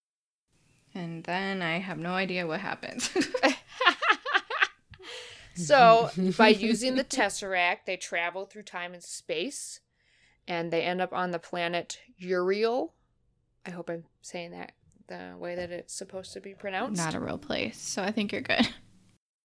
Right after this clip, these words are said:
Speaker 2: <laughs> Thanks. And it is on this planet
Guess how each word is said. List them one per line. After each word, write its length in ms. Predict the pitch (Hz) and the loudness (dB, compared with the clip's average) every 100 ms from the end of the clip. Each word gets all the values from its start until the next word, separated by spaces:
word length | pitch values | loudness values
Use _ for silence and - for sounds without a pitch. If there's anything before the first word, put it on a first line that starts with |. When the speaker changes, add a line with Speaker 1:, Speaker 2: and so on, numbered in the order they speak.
| _ _ _ _ - | _ _ _ _ -2
Speaker 2:
<laughs> 140 | - 381 _ _ - | -2 -2 _ _ -12
Thanks. 500 | 214 262 - - - _ _ - - - - - _ - - - - - - _ | -12 -10 -6 -6 -8 _ _ -12 -10 -10 -12 -20 _ -14 -12 -14 -16 -20 -20 _
And 840 | 269 277 247 240 240 233 233 233 - | 4 8 10 10 10 8 6 2 0
it 140 | - 233 | 2 4
is 160 | 247 240 | 4 6
on 300 | 233 247 226 | 6 4 4
this 220 | 240 - | 2 0
planet 840 | - - 202 180 180 185 - 233 | -6 4 6 8 6 4 0 -8